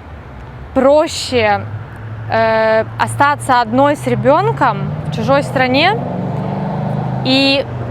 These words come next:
думать только о том, как выжить, чем ещё переживать из-за того,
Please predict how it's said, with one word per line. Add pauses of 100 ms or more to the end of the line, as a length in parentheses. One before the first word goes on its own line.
думать
только
о
том,
как
выжить,
чем (180)
ещё (180)
переживать
из-за
того,